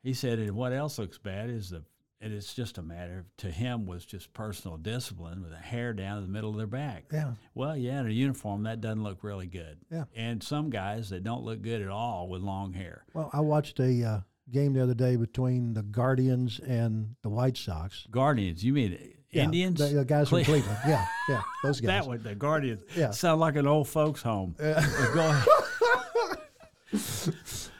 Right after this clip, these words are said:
Speaker 2: Uh, anyway, the, the two starting pitchers in that game looked like cavemen out there. And I got to thinking, okay, they call Major League Baseball, and within, within the game, they call it the show.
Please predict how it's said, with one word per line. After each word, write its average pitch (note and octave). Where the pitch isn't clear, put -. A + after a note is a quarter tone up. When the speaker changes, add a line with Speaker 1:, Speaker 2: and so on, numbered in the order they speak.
Speaker 2:
Uh, C3+
anyway, C3
the, C3+
the B2+
two F#3+
starting D#3+
pitchers E3
in A#2+
that A2+
game A#2
looked E3+
like A3
cavemen F3+
out E2+
there. -
And C#3+
I C#3+
got F#3+
to D#3
thinking, D3+
okay, D3
they D#3+
call G3
Major E3
League D3
Baseball, B2
and A#2
within, C3
within C3+
the C3+
game, B2+
they A2+
call A2+
it A2
the G#2
show. D#2+